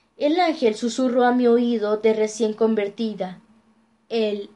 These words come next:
es". Antes de retirarme ese día, él se aseguró de que me llevara un volante que promovía el evento. Cuando llegué a la casa, lo medio sacó de mi bolsa para que yo lo viera y me recordara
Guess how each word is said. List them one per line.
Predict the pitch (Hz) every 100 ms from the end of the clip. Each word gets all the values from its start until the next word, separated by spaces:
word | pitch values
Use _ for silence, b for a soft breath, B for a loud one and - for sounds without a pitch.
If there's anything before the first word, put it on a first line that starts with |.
| -
es". | 220 202 185 - - - _ _ _ _ _ _ _ _ _ _ _ _
Antes | 277 320 311 277 240 240
de |
retirarme | 220 220 220 247 233 220 233
ese | 226 254 233
día, | 226 220 202 196 -
él | 262 269
se | 294
aseguró | 285 269 233 247 220 214
de | 214
que | 226
me | 226
llevara | 214 226 233 247
un | 262
volante | 226 233 247 226 214 190 226 B B B -
que | 285
promovía | 277 277 247 233 240 240 240
el | 233
evento. | 214 226 233 226 196 _ _ _ _ _ _ _
Cuando | 262 262
llegué | 247 247 254 262 262 -
a | 240
la | 254 247
casa, | 240 233 - 208
lo | 214
medio | 226 226 220 214
sacó | 220 226 269 262
de | 277
mi | 262
bolsa | 254 254 226 233 220
para | 220 214
que | 214 226
yo | 254
lo | 247 240
viera | 233 233 214 208
y |
me | 214 220
recordara | 214 214 220 220 233 214 190